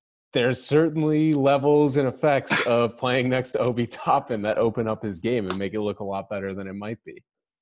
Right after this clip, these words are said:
Speaker 2: It is helpful, yeah.
Speaker 1: Yeah.
Speaker 2: I don't think anyone would dispute that.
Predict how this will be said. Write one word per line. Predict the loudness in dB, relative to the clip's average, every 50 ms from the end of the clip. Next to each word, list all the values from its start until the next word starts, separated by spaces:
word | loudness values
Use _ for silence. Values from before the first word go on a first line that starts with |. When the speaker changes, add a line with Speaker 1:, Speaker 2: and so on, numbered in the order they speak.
| _ _ -6
Speaker 2:
It | -2 -2
is | -2 0
helpful, | 0 0 -2 -2 -6 -10 -10 -8 -6
yeah. | -6 -6 -6 -6 -10 _ _ -14
Speaker 1:
Yeah. | -14 -14 -14 -10 -10
Speaker 2:
I | -10
don't | -8 -6 -4
think | -4 -2 -2 -2
anyone | -2 -4 -4 -4 -6 -6
would | -8 -8
dispute | -8 -8 -8 -6 -6 -6 -6 -6
that. | -8 -10 -10 -12